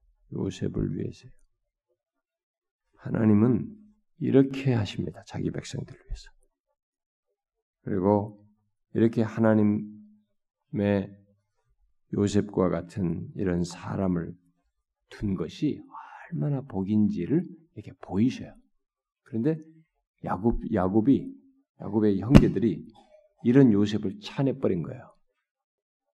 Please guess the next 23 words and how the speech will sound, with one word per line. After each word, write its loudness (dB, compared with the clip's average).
응? -8
하나님이 4
이렇게 4
은혜를 6
주시면서 -4
그 -2
환경의 0
채널로서 4
지금 -6
쓰고 -2
있는 0
계시의 2
빛을 0
비추시고 -4
자신의 2
뜻을 -2
채널로 2
주고 -4
있는 -6
이 -8
사람을 -4
차버린 -4
거예요. -12